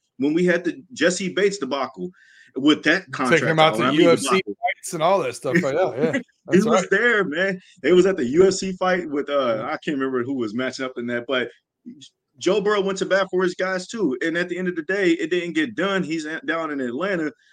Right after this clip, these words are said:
Speaker 1: but that didn't stray away from Joe Burrow still saying that, "Hey, a guy like Jessie Bates needs to be paid,"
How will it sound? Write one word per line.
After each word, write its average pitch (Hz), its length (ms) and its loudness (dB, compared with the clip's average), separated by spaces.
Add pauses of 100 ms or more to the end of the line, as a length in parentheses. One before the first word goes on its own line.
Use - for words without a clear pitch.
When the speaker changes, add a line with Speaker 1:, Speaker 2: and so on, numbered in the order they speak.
Speaker 1:
but 156 260 0
that 180 100 2
didn't 185 380 0
stray 180 260 -2
away 170 240 0
from 151 200 -8
Joe 165 240 -2
Burrow 175 280 0
still 170 260 -4
saying 165 240 -8
that, 156 160 -6
"Hey, 131 320 0
a 117 80 -6
guy 156 200 -2
like 165 240 -4
Jessie 170 420 -4
Bates 180 260 -2
needs 147 220 -4
to 156 80 -6
be 156 140 -2
paid," 190 400 -8